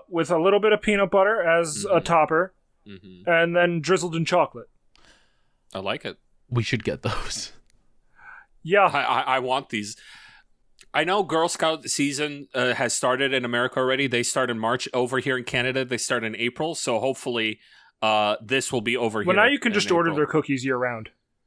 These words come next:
Speaker 2: Uh, I, well, I cannot.
Speaker 1: Well, yeah.
Speaker 2: And if I can, it, th-, they'll charge me fucking American prices with American shipping.
Speaker 3: Actually, you know what?
Speaker 1: Probably.
Speaker 3: Hey,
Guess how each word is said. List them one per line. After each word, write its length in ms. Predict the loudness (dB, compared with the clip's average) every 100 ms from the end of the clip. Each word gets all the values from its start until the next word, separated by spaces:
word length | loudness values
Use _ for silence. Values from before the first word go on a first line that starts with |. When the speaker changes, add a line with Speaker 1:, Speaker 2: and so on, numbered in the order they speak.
| _ _ -2
Speaker 2:
Uh, 60 |
I, 600 | 2 4 2 2 2 2 -4
well, 260 | -2 -2 2
I 160 | 2 0
cannot. 320 | -2 -6 -6 -16 -20 -20 _ -4
Speaker 1:
Well, 200 | 0 2
yeah. 220 | 0 -4 -8 _ _ _ _ _ _ _ _ _ _ -4
Speaker 2:
And 120 | -2
if 100 | 2
I 120 | 0
can, 360 | 0 0 0 0
it, 240 | 0 0
th-, 180 | -2 -2
they'll 100 | -2
charge 340 | -2 0 0 -2
me 160 | -4
fucking 300 | -2 -2 -2
American 400 | -2 0 -2 -4
prices 400 | -4 -2 -2 -4
with 140 | -8 -6
American 340 | -4 -4 -4
shipping. 320 | -6 -6 -10 -18 _ -4
Speaker 3:
Actually, 280 | -4 0 2
you 60 | 4
know 80 |
what? 160 | 4 0
Speaker 1:
Probably. 100 | 0
Speaker 3:
Hey, 300 | 0 0 -4